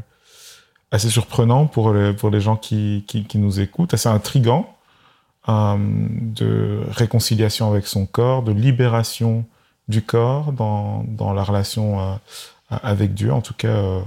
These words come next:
euh, l'appel du, de, du, du christianisme, hein, l'appel du, du Christ. Tu parlais aussi, euh, et, et j'ai trouvé ça, ça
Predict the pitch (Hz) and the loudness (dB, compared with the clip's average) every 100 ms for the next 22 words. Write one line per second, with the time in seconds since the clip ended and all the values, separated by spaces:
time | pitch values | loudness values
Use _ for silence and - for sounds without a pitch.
0 | - _ _ _ 104 98 98 110 - 120 | -10 _ _ _ -4 0 2 0 2 2
1 | 113 107 101 101 107 107 101 104 104 - | 2 0 0 -2 -2 -4 -2 -4 -8 -14
2 | _ _ _ _ 151 - 107 104 101 117 | _ _ _ _ -16 -4 -2 -2 -4 -6
3 | - - - - 98 147 - 110 143 107 | -6 -8 -6 -2 2 2 0 0 2 0
4 | 101 101 98 98 95 98 104 139 120 107 | 0 -2 -2 -2 -2 -4 -8 -12 -8 -8
5 | - 170 202 - 98 - _ _ _ _ | 0 0 0 -8 -12 -14 _ _ _ _
6 | _ _ _ _ _ - - - 117 117 | _ _ _ _ _ -20 -16 -8 0 4
7 | 117 120 104 - 156 147 113 98 104 - | 6 4 4 2 4 4 4 2 -4 -12
8 | - - - - 104 101 107 92 98 - | -12 -12 -12 -2 2 2 0 -4 -12 -14
9 | 107 107 98 101 107 107 117 104 123 | -6 -2 -2 0 2 2 2 2 0